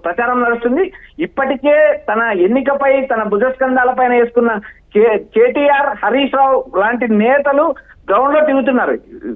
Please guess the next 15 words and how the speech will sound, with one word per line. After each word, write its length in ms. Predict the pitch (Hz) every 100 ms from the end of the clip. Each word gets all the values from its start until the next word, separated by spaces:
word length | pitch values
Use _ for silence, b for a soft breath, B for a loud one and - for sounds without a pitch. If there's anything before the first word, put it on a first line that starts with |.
| 127
మనం 340 | 185 254 226
నిన్న 240 | 185 233
కూడా 160 | 269 285 277
చూసాము, 280 | 269 277 285
ఏదైతే 400 | 247 254 247 277
నకిలీ 380 | 220 208 269 294
ఓట్ల 280 | 277 269
వ్యవహారం 440 | 262 254 247 254 247
కూడా 140 | 254
బీఆర్ఎస్ 540 | 254 220 262 269 262 247
పార్టీ 240 | 233 220 294 B B -
ప్రధానంగా 440 | 196 240 262 285
చర్చకు 360 | 277 240 285 277
తెచ్చింది. 560 | 240 - 190 123 120
ఏదైతే 520 | 175 240 233 294 285